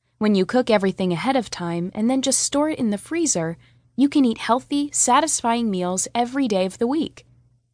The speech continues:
Each of these delicious recipes you'll find in this book are perfect for preparing ahead of time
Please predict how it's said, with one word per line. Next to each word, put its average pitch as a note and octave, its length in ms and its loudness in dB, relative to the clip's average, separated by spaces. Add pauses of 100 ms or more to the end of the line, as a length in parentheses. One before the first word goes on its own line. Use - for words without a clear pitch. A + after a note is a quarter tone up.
(180)
Each B3 180 2
of G3 120 -4
these F#3+ 180 0
delicious G#3+ 460 0
recipes F3+ 560 -4
you'll E3+ 100 -2
find G#3+ 340 -2
in E3 80 -2
this D#3+ 160 -4
book E3+ 320 -6 (380)
are A#3+ 100 2
perfect D4+ 460 -2
for A3 140 -2
preparing B3 520 0
ahead G3 240 0
of F3 140 -2
time F3 420 -6